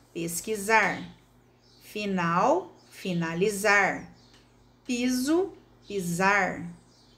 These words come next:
Moderno, modernizar. Então, agora, aí no exercício vinte, vocês vão localizar no caça-palavras quatro verbos que são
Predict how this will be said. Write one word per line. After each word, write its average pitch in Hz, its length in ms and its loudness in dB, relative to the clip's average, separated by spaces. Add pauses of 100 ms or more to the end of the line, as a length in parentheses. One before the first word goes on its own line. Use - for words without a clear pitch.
(220)
Moderno, 202 1000 0 (340)
modernizar. 185 1120 0 (920)
Então, 233 240 2
agora, 202 540 4
aí 196 60 -4
no 196 120 -2
exercício 180 840 -4
vinte, 165 560 -6
vocês 180 540 0
vão 185 260 0
localizar 240 1000 2
no 202 120 -10
caça-palavras 185 1300 -2 (440)
quatro 339 600 4
verbos 208 680 0
que 226 140 -10
são 202 420 -4